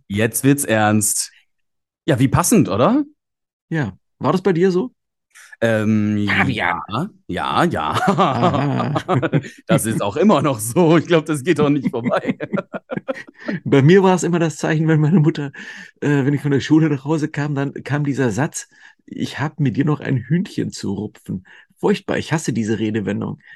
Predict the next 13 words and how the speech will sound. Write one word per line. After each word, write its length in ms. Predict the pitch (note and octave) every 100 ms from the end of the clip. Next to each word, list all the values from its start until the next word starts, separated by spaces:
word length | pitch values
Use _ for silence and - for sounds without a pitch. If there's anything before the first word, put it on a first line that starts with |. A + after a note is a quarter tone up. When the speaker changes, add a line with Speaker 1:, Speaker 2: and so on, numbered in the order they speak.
| _ _
Speaker 2:
Wirklich, 520 | G#2+ D#3 D#3 - -
abgrundtief. 440 | B2 - B2+ B2+
Speaker 1:
Vor 80 | B2+
allem 160 | F#3 F3+
für 120 | F#3+
einen 280 | F#3 D#3 -
Veganer. 720 | B2+ - D#3+ D3+ G3 E3 - -
<laughs> 40 | F3+ G3+ - G#3 - - - - F#3
Speaker 2:
Genau, 480 | - C3+ D3+ D#3 C3 - - G3+ F3+ - -
heutzutage, 600 | D#3 C3 D3+ - - -
ja, 80 | E3
richtig, 420 | D#3 D3+ - G#2
ja. 180 | A#2+ A#2+